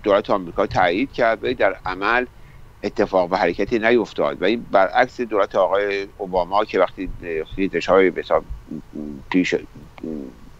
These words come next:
سبز پیش آمد، گفت: «آقا، به ما ربطی نداره، این یک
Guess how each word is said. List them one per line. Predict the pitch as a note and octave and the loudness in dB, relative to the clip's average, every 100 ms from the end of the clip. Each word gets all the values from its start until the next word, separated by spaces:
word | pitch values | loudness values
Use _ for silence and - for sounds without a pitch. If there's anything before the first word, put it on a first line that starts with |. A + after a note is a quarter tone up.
| - | -12
سبز | - G2+ G2 - | 0 2 2 2
پیش | - F2 | -4 0
آمد، | E2+ F2 G2 | 2 4 2
گفت: | F2+ G2+ | 4 4
«آقا، | G2+ | 4
به | F2 | 2
ما | F2+ | 2
ربطی | G2 F#2+ - | 4 4 2
نداره، | F#2+ F#2+ G#2+ F#2+ F#2 | -2 0 2 0 0
این | D#2 F#2 F2+ | -2 -4 -2
یک | F#2 | -2